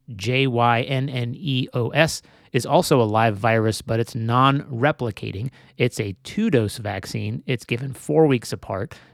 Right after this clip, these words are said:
and patients are considered fully vaccinated two weeks after the second dose. Both of these are available at the disposal of the C D C and your local departments of health. So in emergency medicine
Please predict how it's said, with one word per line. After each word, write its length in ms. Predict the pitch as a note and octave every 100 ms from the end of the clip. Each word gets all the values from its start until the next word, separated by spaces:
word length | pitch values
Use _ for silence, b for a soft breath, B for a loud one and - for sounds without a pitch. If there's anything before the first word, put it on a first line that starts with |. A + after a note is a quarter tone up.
| -
and 180 | A#2+ A2
patients 420 | A#2+ A2+ C3+ -
are 140 | A#2+
considered 520 | G#2+ A2 - A2+ G#2 G2
fully 440 | - - C#3 B2+ A2+
vaccinated 720 | G#2+ A#2 G#2+ - G#2+ G#2 F#2+ _
two 220 | - B2
weeks 240 | A2 G#2 -
after 320 | A2 - A2
the 100 | -
second 420 | - E3 C#3 A2+
dose. 300 | G#2 G#2+ - B B B -
Both 280 | A#2+ E3 D#3+
of 140 | A#2+
these 260 | B2 B2 B2+
are 180 | B2
available 460 | A2+ A2+ B2 A2 A#2
at 260 | A2+ C#3 -
the 80 | C3
disposal 600 | C3 - B2+ B2+ B2 -
of 220 | A#2+ A2
the 100 | A2
C 280 | - A2+ A2+
D 160 | G#2+
C 340 | - F3 E3 C#3+ B
and 220 | B2+ B2+
your 120 | A#2+ A2+
local 340 | G#2+ G#2+ A#2
departments 580 | G2 - A#2 G#2+ G2+ -
of 100 | G2+
health. 360 | - G#2+ - _
So 300 | - B2+ G2 b b b
in 120 | D3
emergency 480 | C3 B2 A2 G#2+ -
medicine 640 | G2+ E3 F3+ - D#3 C#3+